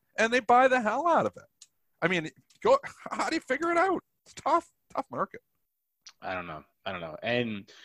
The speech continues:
Speaker 2: and the reason we only look at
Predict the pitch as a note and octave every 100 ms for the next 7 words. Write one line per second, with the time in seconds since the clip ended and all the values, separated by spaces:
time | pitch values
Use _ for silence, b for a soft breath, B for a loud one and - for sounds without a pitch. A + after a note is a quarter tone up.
0 | B B B - C3 C3+ C#3 D3 D3 C#3
1 | C#3 F#3+ E3 D#3 B2+ D#3 E3+ E3+ E3+ -
2 | _ C#3 C3 B2+ B2 B2+ - A#2+ G#2 -